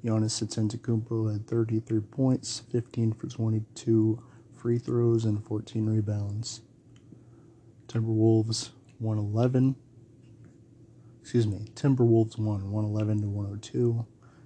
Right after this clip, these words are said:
Edwards had thirty-seven point six rebounds, and what else? I'm Trying to think.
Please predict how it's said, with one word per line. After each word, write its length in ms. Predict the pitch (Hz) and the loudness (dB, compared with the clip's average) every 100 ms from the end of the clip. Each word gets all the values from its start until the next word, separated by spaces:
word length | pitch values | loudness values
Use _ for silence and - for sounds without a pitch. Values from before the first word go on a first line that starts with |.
| - - | -18 -12
Edwards 360 | 101 101 98 | -8 -6 -8
had 180 | 98 95 | -10 -10
thirty-seven 560 | 104 101 104 - 104 101 | -8 -6 -6 -6 -6 -6
point 280 | - 104 | -6 -6
six 320 | - - 120 - | -6 -10 -10 -6
rebounds, 680 | 110 107 110 110 110 107 - - - - - - - - - | -4 0 0 2 0 -2 -10 -20 -20 -20 -20 -20 -20 -20 -8
and 500 | 113 110 110 107 113 - - - - - - - - - - - - - - - - - - | -2 0 0 0 -2 -6 -16 -20 -20 -20 -20 -20 -20 -20 -20 -20 -20 -20 -20 -20 -20 -20 -10
what 200 | - 107 | -4 -2
else? 460 | 98 110 - - - - - - - - - - - - - - - _ - - - - - - - - - - - - - - - - - | -4 -8 -14 -16 -18 -20 -20 -20 -20 -20 -20 -20 -20 -20 -20 -20 -20 _ -20 -20 -20 -20 -20 -20 -20 -20 -20 -20 -20 -20 -20 -20 -20 -20 -20
I'm 80 | - - - - - - - - - - - | -20 -20 -20 -20 -20 -20 -20 -20 -20 -20 -20
Trying 300 | - 110 104 | -12 -8 -6
to 80 | 107 | -6
think. 460 | 117 104 110 - | -4 -6 -6 -16